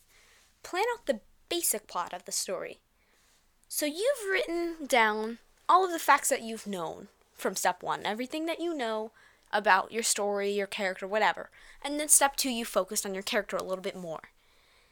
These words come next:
Now, you're gonna revisit those ideas that you jotted down for your plot and start creating real scenes. Just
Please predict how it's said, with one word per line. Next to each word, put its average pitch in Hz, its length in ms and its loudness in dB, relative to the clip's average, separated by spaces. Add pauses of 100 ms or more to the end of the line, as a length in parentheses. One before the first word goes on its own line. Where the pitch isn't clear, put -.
(300)
Now, 240 580 4 (440)
you're 370 100 4
gonna 440 240 6
revisit 262 580 2
those 254 180 2
ideas 214 400 2
that 202 120 0
you 208 160 -6
jotted 185 460 -2
down 190 480 2 (180)
for 190 460 0
your 185 540 -4 (240)
plot - 440 0 (1200)
and 226 120 -2
start - 320 4
creating 233 760 -2 (380)
real 269 580 0
scenes. - 1000 2 (580)
Just - 280 -8